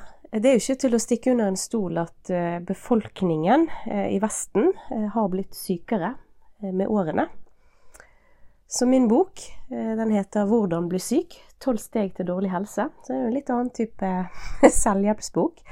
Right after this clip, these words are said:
Men da ser jeg altså på disse her, eh, tolv,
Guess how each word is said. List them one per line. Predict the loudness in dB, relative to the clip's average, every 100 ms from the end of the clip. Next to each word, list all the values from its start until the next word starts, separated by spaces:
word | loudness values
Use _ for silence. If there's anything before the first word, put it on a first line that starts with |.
| -10 -12 -6 2
Men |
da | 2
ser | 4 4 6
jeg | 4
altså | 2 -2 -2
på | 0
disse | 2 2
her, | 2 2 -4 -14 -18 _ -20 -10
eh, | -6 -6
tolv, | 0 6 6 4 0